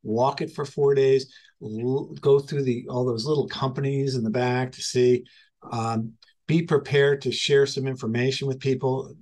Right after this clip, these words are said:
maybe not give the whole thing away. Um, you can also go online and research companies. Um,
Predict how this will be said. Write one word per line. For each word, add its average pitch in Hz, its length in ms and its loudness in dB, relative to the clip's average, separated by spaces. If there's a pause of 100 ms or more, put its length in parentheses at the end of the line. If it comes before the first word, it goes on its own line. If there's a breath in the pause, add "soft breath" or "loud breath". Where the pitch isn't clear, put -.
maybe 160 380 0
not 151 220 -2
give 143 160 0
the 131 80 -2
whole 127 180 -2
thing 139 180 -2
away. 139 360 -2 (580 loud breath)
Um, 127 340 0 (280 soft breath)
you 214 160 2
can 311 120 -2
also 285 280 0
go 190 160 4
online 151 480 2
and 127 120 -2
research 147 460 -4
companies. 160 560 -2
Um, 131 320 -2